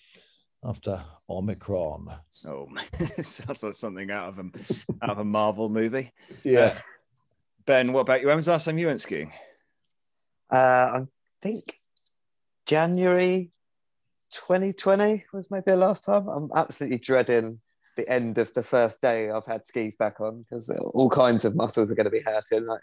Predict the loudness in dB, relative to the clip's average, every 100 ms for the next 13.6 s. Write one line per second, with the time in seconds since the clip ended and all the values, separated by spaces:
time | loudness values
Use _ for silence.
0 | -4 -4 -4 0 2 2 0 -6 -8 -10
1 | -4 0 0 0 -2 -2 2 2 2 0
2 | -2 -2 -8 -20 -12 -4 2 4 4 2
3 | 2 0 2 2 2 0 0 2 0 -2
4 | -2 -2 -2 -4 -6 -6 -2 -4 -4 -6
5 | -6 -6 -8 -12 -12 -10 -8 -10 -6 0
6 | 0 0 -6 -2 0 0 -2 _ _ _
7 | _ -4 0 0 0 -4 0 -2 -2 -4
8 | -4 -4 -6 -6 -6 -2 -2 -2 -2 -2
9 | -2 -2 -2 -2 -2 -6 -8 -8 -6 -6
10 | -8 -8 -8 -8 -10 -12 -12 -12 -14 -16
11 | -18 -18 -16 -14 -14 -14 _ -20 -18 -16
12 | -14 -16 -16 _ _ _ _ -12 -10 -8
13 | -10 -12 -10 -12 -12 -16